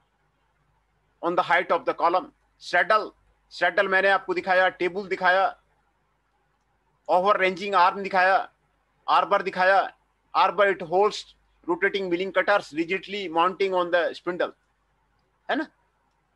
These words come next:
Specification of the milling machine, मिलिंग मशीन का स्पेसिफिकेशन कैसे करेंगे?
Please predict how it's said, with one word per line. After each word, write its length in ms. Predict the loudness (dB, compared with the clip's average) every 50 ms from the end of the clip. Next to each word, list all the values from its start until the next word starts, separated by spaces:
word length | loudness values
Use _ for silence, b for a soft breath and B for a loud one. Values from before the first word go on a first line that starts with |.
| _ _ _ _ _ _ _ _ _ _ _ _ _ _ _ _ _ _ _ _ _ _ _ _ _ _ _ _ _ _ _ _ _ _ _ _ _ _ _ _ _ _ _ _ _ _ _ _ _ _ _ _ _ _ _ _ _ _ _ _ _ _ _ _ _ _ _ _ _ _ _ _ _ _ _ _ _ _ _ -14
Specification 960 | -14 -12 -12 -4 -2 -2 -2 -2 -4 -10 0 0 0 0 2 0 2 2 2
of 80 | 2 4
the 100 | 2 2
milling 300 | 4 4 4 4 4 4
machine, 260 | 2 2 0 -4 -4 -6 _ _ _ _ _ _ _ _ _ _ _ _ _ _ _ _ _ _ _ _ _ _ _ _ _ _ _ _ _ _ _ _ _ _ _ _ 2
मिलिंग 360 | 4 6 6 6 6 6 6
मशीन 300 | 4 2 2 0 -2 0
का 160 | 4 4 4 6 4 2 0 -6 _ _ _ _ _ _ _ _ _ _ _ -14
स्पेसिफिकेशन 880 | -14 -12 -2 2 2 2 2 0 -6 -4 0 2 2 4 4 2 2
कैसे 340 | 6 6 6 6 6 4 4
करेंगे? 420 | 6 6 6 6 6 6 4 2